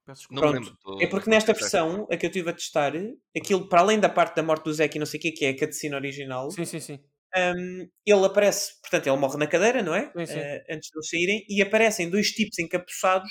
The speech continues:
Speaker 3: num helicóptero que parece da Shinra que vêm cá buscá-lo.
Speaker 1: Ah, então isso pode ser uma ponte, não é?
Speaker 3: A minha dúvida é, isto é desta versão
Speaker 1: Pois.
Speaker 3: ou é do original?
Speaker 1: Mas olha, sinceramente, mesmo que seja no original também, pode, ele pode ir buscar essa ponte aí, para fazer alguma coisa com
Speaker 2: Sim,
Speaker 1: isso.
Speaker 2: há várias
Speaker 1: Hum.
Speaker 2: nuances, imagina, estamos-nos a esquecer de tudo o que aconteceu no Intergrade.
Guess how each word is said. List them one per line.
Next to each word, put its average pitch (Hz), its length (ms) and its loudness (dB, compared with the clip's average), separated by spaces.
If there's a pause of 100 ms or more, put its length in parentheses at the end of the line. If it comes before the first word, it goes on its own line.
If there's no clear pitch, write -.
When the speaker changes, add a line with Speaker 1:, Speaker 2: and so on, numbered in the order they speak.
(120)
Speaker 3:
num 190 220 -4
helicóptero 196 640 -2
que - 80 -20
parece 165 280 0
da 175 80 -2
Shinra 196 360 -8
que - 120 -14
vêm 220 120 0
cá 285 200 4
buscá-lo. 294 360 8
Speaker 1:
Ah, 254 400 6
então 247 300 4
isso 277 140 -4
pode 269 220 4
ser 269 160 -4
uma 294 140 0
ponte, 247 400 0
não 131 140 -6
é? 165 220 -8 (500)
Speaker 3:
A 190 60 2
minha 202 180 8
dúvida 254 300 4
é, 190 340 6
isto 262 480 2
é 330 160 6
desta 233 440 4
versão 165 840 0
Speaker 1:
Pois. 202 240 -2
Speaker 3:
ou 180 220 4
é 233 180 6
do 220 180 -2
original? 202 540 0
Speaker 1:
Mas 247 140 4
olha, 330 220 4
sinceramente, 262 520 2
mesmo 269 300 0
que - 60 -8
seja 247 260 -2
no 233 80 -2
original 214 320 2
também, 214 160 0
pode, 269 320 4
ele 262 140 4
pode 240 420 2
ir 240 60 -6
buscar 240 260 -2
essa 247 160 -4
ponte 247 240 -4
aí, 240 220 -10
para 185 100 -10
fazer 180 220 -8
alguma 196 180 -2
coisa 220 200 -10
com 247 100 -10
Speaker 2:
Sim, 220 80 -4
Speaker 1:
isso. 214 160 -4
Speaker 2:
há 247 80 2
várias 330 340 2
Speaker 1:
Hum. 226 60 -8
Speaker 2:
nuances, 220 340 -2
imagina, 185 320 -6
estamos-nos 196 460 -10
a - 20 -8
esquecer 180 360 -10
de - 40 -20
tudo 214 200 -10
o - 20 -8
que 254 80 -6
aconteceu 254 340 -10
no 262 80 -8
Intergrade. 208 560 -2